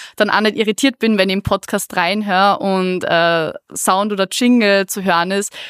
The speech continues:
den ich irgendwie gar nicht damit, äh, assoziieren kann. Also ich glaub, da zieht sich das Ganzheitliche wieder durch.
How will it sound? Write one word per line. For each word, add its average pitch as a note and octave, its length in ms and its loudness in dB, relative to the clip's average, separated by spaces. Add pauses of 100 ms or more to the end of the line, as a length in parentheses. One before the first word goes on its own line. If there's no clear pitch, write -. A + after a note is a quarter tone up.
(140)
den G#3 120 4
ich G#3 60 4
irgendwie G#3 260 0
gar F3+ 240 2
nicht F3+ 320 0
damit, F3+ 280 -4 (100)
äh, F#3 240 2
assoziieren - 540 -6
kann. E3+ 140 -8
Also F3 180 -4
ich F#3 60 -8
glaub, F3 160 -2 (460)
da G#3 140 0
zieht - 240 0
sich A#3 80 -4
das G3+ 160 0
Ganzheitliche G3+ 640 -4
wieder F#3+ 160 -4
durch. C4 320 0